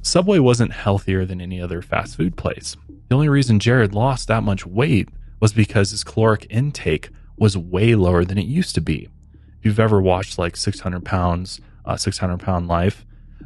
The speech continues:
that's, like, the first thing they do is they put you on a low, low calorie diet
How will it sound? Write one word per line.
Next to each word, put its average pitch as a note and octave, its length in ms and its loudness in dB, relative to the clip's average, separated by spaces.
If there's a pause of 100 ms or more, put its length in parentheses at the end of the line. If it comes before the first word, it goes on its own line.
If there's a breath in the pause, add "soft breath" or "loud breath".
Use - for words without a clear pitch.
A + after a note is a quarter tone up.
that's, F#2+ 260 0
like, E2+ 120 -2
the F2+ 80 0
first - 280 0
thing E2+ 120 -4
they D#2 100 -10
do A2 220 4
is F2+ 120 2
they E2+ 80 -6
put - 240 -4
you F#2 120 -2
on E2+ 280 -8
a F2+ 120 -2
low, F2+ 300 0
low F2+ 220 2
calorie E2+ 680 -4
diet F#2+ 560 -2